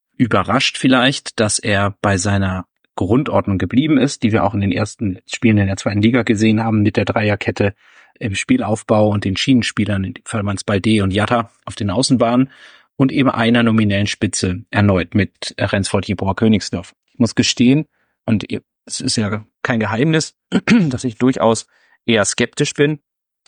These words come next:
was Steffen Baumgart und, und, und sein Wirken angeht. Aber auch hier muss ich wieder sagen, Chapeau a-, an Steffen Baumgart, an das Trainerteam und auch an die ganze Mannschaft,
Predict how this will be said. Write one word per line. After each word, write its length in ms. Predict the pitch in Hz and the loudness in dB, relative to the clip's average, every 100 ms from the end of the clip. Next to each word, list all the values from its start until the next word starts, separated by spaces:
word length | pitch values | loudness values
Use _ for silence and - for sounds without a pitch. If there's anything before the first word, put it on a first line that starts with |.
| _ | _
was 440 | 120 117 - - - | 0 2 2 0 -2
Steffen 300 | - 110 101 | -4 0 2
Baumgart 580 | 104 131 113 107 - - | 2 2 0 -2 -8 -10
und, 260 | - - | -10 -10
und, 220 | - 110 | -8 -8
und 140 | - 107 | -8 -2
sein 200 | 104 104 | 0 4
Wirken 280 | 131 - - | 2 2 0
angeht. 440 | 139 131 143 139 _ - - - | 2 4 2 0 _ -20 -20 -12
Aber 420 | - 104 135 127 - | -2 0 2 2 2
auch 140 | 95 | 0
hier 340 | 127 135 160 - | 0 0 -2 -2
muss 240 | 113 110 | 0 0
ich 180 | 95 - | -2 -2
wieder 200 | 104 98 | 0 0
sagen, 440 | 92 95 123 151 - _ _ _ | 0 0 -2 -4 -8 _ _ _
Chapeau 720 | - 104 - - 104 123 147 _ _ _ _ _ | -4 -4 -2 2 4 4 0 _ _ _ _ _
a-, 140 | 113 | -4
an 200 | 110 120 | 0 -2
Steffen 280 | 127 110 110 | 0 0 0
Baumgart, 440 | 92 98 143 165 - | 2 2 0 -2 -2
an 100 | 98 | -2
das 120 | 98 | -2
Trainerteam 520 | - 120 123 156 156 - | -2 0 -2 -4 -6 -2
und 300 | 131 151 - _ | -2 -2 -12 _
auch 240 | 101 104 | -4 -2
an 80 | 107 | -2
die 80 | 107 | -2
ganze 260 | 107 104 101 | -2 -2 -2
Mannschaft, 480 | 95 104 - - | -2 -2 -4 -6